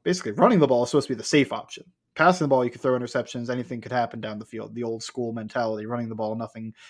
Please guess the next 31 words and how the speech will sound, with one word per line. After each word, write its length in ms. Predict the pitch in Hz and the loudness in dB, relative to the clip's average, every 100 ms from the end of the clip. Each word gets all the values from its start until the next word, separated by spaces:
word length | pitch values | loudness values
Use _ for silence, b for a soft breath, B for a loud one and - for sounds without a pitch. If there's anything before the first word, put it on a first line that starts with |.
| b b | b b
bad 240 | 123 110 107 | -2 -2 -4
should 200 | 113 110 | -6 -4
happen. 420 | 107 104 110 - b b b | -6 -6 -12 -18 b b b
Um, 380 | 113 107 104 104 | -2 -2 -4 -6
if 120 | 120 | 6
you're 200 | 180 220 | 8 8
f-, 200 | - - 151 151 _ _ _ _ _ - | 2 -16 -18 -20 _ _ _ _ _ 6
having 220 | 156 143 | 6 8
bad 280 | 143 143 143 | 8 8 8
things 200 | 156 135 | 4 8
happen, 340 | 185 233 151 | 10 10 8
you're 100 | 139 | 4
gonna 120 | 139 139 | 0 0
get 100 | 139 | 4
the 60 | |
ball 240 | 139 123 113 | 6 4 0
less. 280 | 123 - - B B B | -10 -12 -16 B B B
Uh, 560 | 131 127 123 117 113 120 - _ _ _ _ _ _ _ - | -2 0 0 -2 -4 -8 -16 _ _ _ _ _ _ _ -12
it's 200 | 165 - | -10 -2
just, 480 | 180 160 - - 143 | -2 -2 -6 -12 -10
uh, 240 | 143 131 113 B B _ _ _ - | -8 -8 -12 B B _ _ _ 2
I 120 | 170 | 4
haven't 340 | 190 180 160 _ b b | 6 4 0 _ b b
looked 320 | 160 147 147 - _ _ _ _ _ | -2 -2 -2 -20 _ _ _ _ _
hard 440 | - - 139 151 156 | -20 -2 2 4 2
enough 320 | 139 131 131 | -2 -4 -6
at 80 | - | -4
all 180 | 131 123 | -2 -2
of 100 | 110 | -4
the 80 | 110 | -12
fumbles, 720 | - 131 123 107 113 120 | -6 -4 -4 -6 -8 -12